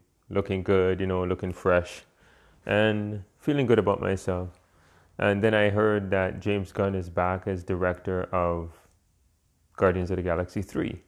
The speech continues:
So, like, I'm, like, next level news. Like, I'm like,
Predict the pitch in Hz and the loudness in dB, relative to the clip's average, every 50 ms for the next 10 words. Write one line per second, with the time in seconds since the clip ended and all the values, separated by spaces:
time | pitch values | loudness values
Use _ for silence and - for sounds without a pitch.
0 | _ _ _ _ _ _ _ - - 104 95 95 92 92 - 135 143 147 120 98 | _ _ _ _ _ _ _ -6 -4 0 2 2 0 0 0 -2 -2 -2 -2 -2
1 | 92 95 87 85 - - _ _ _ _ _ _ _ _ _ _ _ _ _ _ | 0 0 0 0 -4 -10 _ _ _ _ _ _ _ _ _ _ _ _ _ _
2 | _ _ _ - 107 113 120 107 - - - 104 107 117 107 98 95 95 98 107 | _ _ _ -2 2 2 2 2 2 0 2 4 4 4 4 2 -2 -2 -2 -2
3 | 107 92 85 82 - 87 85 82 - - 101 98 92 87 82 80 - | -2 -2 -4 -4 -4 -4 -4 -4 -2 -2 -2 -2 -2 -4 -6 -8 -8